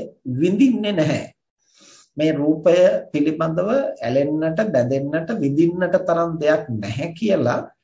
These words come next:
නුවණින් දකිනකොට තමයි නිබ්බිදාව ඇති වෙන්නේ. එතකොට රූපය පිළිබඳ නිබ්බිදානුපස්සනාව නැවත නැවත දියුණු කරනකොට ඒ තුලින් ඒ තැනැත්තාට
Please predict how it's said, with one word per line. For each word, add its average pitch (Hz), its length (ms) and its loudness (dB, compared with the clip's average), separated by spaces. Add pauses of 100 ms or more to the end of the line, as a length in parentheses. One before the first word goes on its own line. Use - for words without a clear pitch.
(200)
නුවණින් 185 460 0 (120)
දකිනකොට 233 680 -2
තමයි 131 340 -2 (580)
නිබ්බිදාව 170 720 4
ඇති 139 300 2
වෙන්නේ. - 340 -12 (440)
එතකොට 208 300 4
රූපය 180 480 2
පිළිබඳ 151 540 0
නිබ්බිදානුපස්සනාව 214 1200 0 (100)
නැවත 135 320 0
නැවත 170 400 -2
දියුණු 151 360 2
කරනකොට 117 600 0 (480)
ඒ 170 240 2
තුලින් 131 340 0
ඒ 139 160 -4
තැනැත්තාට 135 560 0